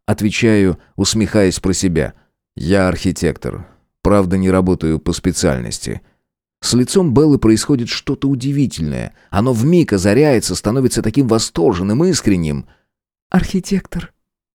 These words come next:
Это моя мечта. Я считаю, на свете нет профессии лучше и благороднее.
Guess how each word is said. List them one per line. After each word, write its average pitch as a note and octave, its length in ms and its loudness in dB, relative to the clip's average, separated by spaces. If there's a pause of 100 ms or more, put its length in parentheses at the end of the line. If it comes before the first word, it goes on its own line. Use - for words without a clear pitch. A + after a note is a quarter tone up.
(140)
Это G3 240 2
моя F3 240 2
мечта. E3+ 420 -4 (320)
Я F3+ 180 2
считаю, G#3+ 520 -2
на F3+ 160 0
свете F3+ 400 -2
нет F3+ 260 -2
профессии D3+ 540 -2
лучше D#3 400 2
и - 20 4
благороднее. C#3+ 760 -2